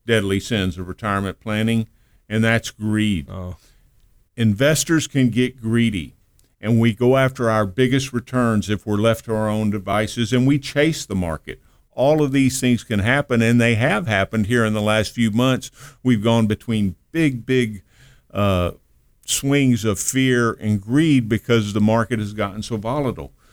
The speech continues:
Speaker 1: Greed can lead to a get-rich-quick mental state, and before you know it, you're not thinking about your long-term plans and you're chasing the quick buck. And that's not something that you want to do. I remember Alan Greenspan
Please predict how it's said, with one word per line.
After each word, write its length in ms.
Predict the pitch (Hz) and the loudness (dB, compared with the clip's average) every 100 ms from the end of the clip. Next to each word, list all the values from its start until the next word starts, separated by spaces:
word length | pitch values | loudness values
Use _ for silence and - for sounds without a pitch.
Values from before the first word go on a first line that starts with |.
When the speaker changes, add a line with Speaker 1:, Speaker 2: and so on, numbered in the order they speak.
| _ _ 107 92 _ | _ _ -18 -18 _
Speaker 1:
Greed 640 | 127 131 175 190 139 123 - | 0 2 4 4 2 0 0
can 360 | 123 113 113 117 | 2 4 4 2
lead 300 | 131 131 - | 2 0 -2
to 220 | 117 101 | -2 -2
a 60 | 90 _ _ | -2 _ _
get-rich-quick 880 | 143 139 156 135 131 - - 127 131 | -4 -4 -2 -2 -2 -6 -2 -2 0
mental 320 | 120 120 139 | 0 2 2
state, 540 | 147 - 135 151 165 _ _ _ _ _ - | -2 -4 -2 -2 -4 _ _ _ _ _ -2
and 260 | 120 117 | 0 2
before 380 | 110 - 151 160 | 0 -2 2 2
you 200 | 160 160 | 4 2
know 340 | 147 190 156 | 4 4 2
it, 180 | 107 - _ _ _ | 0 -4 _ _ _
you're 200 | - 123 | 0 2
not 440 | 113 110 123 165 - | 4 4 2 0 -4
thinking 460 | - 151 135 131 | -2 -2 0 0
about 420 | 120 110 117 117 - | 0 0 -2 -4 -4
your 120 | 110 | -2
long-term 680 | 113 123 123 120 120 110 | 2 2 2 0 0 0
plans 580 | 104 143 151 131 123 117 | -2 -2 0 2 2 2
and 180 | 113 110 | 2 2
you're 140 | 107 98 | 2 0
chasing 640 | - 123 131 131 120 110 | -2 0 0 0 0 0
the 80 | 101 | -2
quick 320 | - 120 - | -4 -4 -4
buck. 500 | 113 95 110 78 _ _ _ _ _ _ _ _ - | -12 -6 -4 -4 _ _ _ _ _ _ _ _ -8
And 240 | 98 101 | -4 -2
that's 320 | 107 131 135 131 | 0 0 0 -4
not 220 | 120 - | -4 -4
something 480 | 127 113 120 110 104 | -4 -4 -2 0 0
that 200 | 101 113 | -2 -4
you 80 | |
want 200 | 107 110 104 | -4 -2 -2
to 40 | |
do. 200 | 101 101 | -2 0
I 80 | 107 | 2
remember 380 | 117 120 113 107 | 4 4 4 2
Alan 380 | 110 117 113 101 | 2 2 2 2
Greenspan 760 | 117 131 131 - 85 90 85 | 0 2 0 -2 -2 0 -2